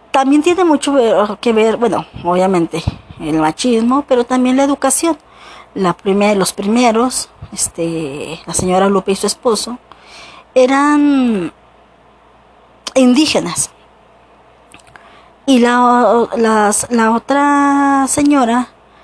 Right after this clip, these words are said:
pues, mm, trabajaba en una, o sea, trabajaba en una es-, escuela, en una escuela, y aparte, pues, también su esposo era, era profesor, o sea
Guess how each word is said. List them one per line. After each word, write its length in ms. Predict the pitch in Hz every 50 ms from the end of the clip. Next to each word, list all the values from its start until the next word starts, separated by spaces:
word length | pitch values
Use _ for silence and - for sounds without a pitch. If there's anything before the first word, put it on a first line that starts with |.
| _ _ _ _ _ _ _ _ _ _
pues, 400 | - 240 226 240 240 - - 170 208
mm, 340 | 226 220 220 214 208 196 175 - - _ _ _ _ _ _ _ _ _ _ - 233 -
trabajaba 580 | 285 269 247 240 226 - - 247 240 233 233 247
en 100 | 247 233
una, 200 | 226 233 233 226 -
o 120 | 156 190
sea, 220 | 202 - 196 180 - - _ _ _
trabajaba 480 | - 208 180 160 165 - - 185 175 190
en 80 | 202 208
una 500 | 202 202 196 196 185 196 190 185 190 190
es-, 160 | 190 - -
escuela, 800 | 185 196 - - - - 226 226 226 220 220 220 220 - -
en 80 | 214 196
una 140 | 190 202 208
escuela, 580 | - - - 294 285 262 247 247 262 269 269 - - - - - - - - - - - -
y 100 | 285 285
aparte, 540 | 277 277 - 269 254 240 226 - - 262 254
pues, 160 | - 285 262
también 260 | - 294 277 226 208
su 160 | - - 214
esposo 760 | 208 - - - 202 190 185 - - 202 196 196 196 190 180 175
era, 520 | 170 170 170 175 175 175 175 170 170 160 - - - - - - - _ _ _ _ _ _ _ _ _ _ _ _ _ _ _
era 180 | 208 196 190 196
profesor, 380 | - 240 220 247 254 - 370 453 -
o 60 | 247
sea 280 | 196 202 175 175 175 -